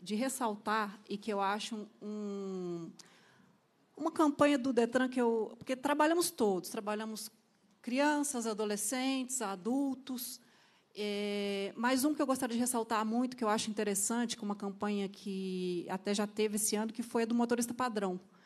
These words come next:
A, os parceiros todos aqui presentes, eles são membros da comissão julgadora, e nós procuramos levar para aqueles profissionais do trânsito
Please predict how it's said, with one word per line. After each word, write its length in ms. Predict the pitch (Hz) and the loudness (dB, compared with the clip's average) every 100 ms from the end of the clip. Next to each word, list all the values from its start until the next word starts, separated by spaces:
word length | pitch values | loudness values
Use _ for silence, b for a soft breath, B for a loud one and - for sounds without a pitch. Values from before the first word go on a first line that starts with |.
| B B B B | B B B B
A, 560 | - 190 190 190 190 190 | 0 4 4 4 2 0
os 120 | 214 - | -2 0
parceiros 500 | 240 220 247 240 - | -2 0 0 0 4
todos 320 | 233 262 233 | 4 4 2
aqui 140 | 233 | -4
presentes, 420 | 220 208 208 233 | -2 -2 0 0
eles 120 | 220 208 | 0 2
são 180 | 220 | 0
membros 360 | 214 208 208 196 | 2 0 0 -2
da 100 | 202 | -4
comissão 360 | 208 190 196 196 | -2 -2 -2 -4
julgadora, 680 | 202 214 202 202 226 254 262 B B B B - | -2 -2 0 2 2 0 -8 B B B B -6
e 460 | 240 254 262 269 269 | -2 2 2 2 2
nós 240 | 254 262 262 | 4 4 4
procuramos 800 | - 294 311 254 247 294 294 233 | 4 4 4 4 4 4 2 2
levar 440 | 233 208 226 233 | 2 2 2 0
para 160 | 233 233 | 0 -2
aqueles 260 | 240 247 | -2 -4
profissionais 720 | - 247 - 269 240 247 277 247 | -2 -4 -2 -2 0 -2 -2 -4
do 140 | 285 | -6
trânsito 1000 | - 226 214 240 269 262 294 - 302 | -4 -2 0 2 0 -2 -6 -8 -10